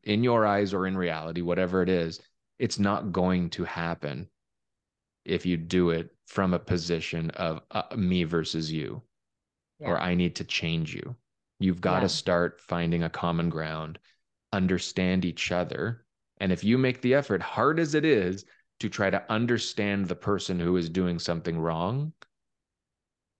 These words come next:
Speaker 1: that is the path to getting them to start to understand you. Not every time,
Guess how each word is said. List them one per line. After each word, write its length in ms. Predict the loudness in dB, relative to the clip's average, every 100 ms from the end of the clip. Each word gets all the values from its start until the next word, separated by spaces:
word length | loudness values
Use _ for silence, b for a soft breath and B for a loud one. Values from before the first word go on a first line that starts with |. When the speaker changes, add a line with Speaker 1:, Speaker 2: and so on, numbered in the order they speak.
| _
Speaker 1:
that 460 | -8 -2 0 2 2
is 140 | 2
the 100 | 0
path 420 | -4 0 0 0
to 100 | -2
getting 340 | -2 0 0 0
them 240 | -2 -4
to 140 | -6 -6
start 340 | -2 -2 -2
to 100 | -2
understand 600 | -4 -4 -4 -4 -4 -4
you. 120 | -6 -4
Not 240 | -2 0
every 200 | 2 2
time, 560 | 2 2 4 2 0